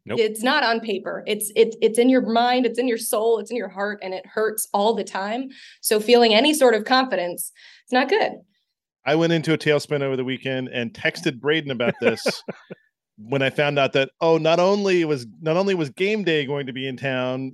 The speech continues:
Speaker 3: as, as a, as a jinx, uh, they were gonna trot out Checker Neyland again. And, and I was
Speaker 1: <laughs>
Speaker 3: like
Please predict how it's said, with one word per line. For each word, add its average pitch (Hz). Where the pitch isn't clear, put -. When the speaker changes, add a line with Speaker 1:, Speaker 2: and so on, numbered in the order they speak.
Speaker 3:
as, 127
as 135
a, 127
as 139
a 127
jinx, 127
uh, 131
they 175
were 233
gonna 262
trot 247
out 247
Checker 233
Neyland 220
again. 110
And, 147
and 160
I 165
was 170
Speaker 1:
<laughs> -
Speaker 3:
like 180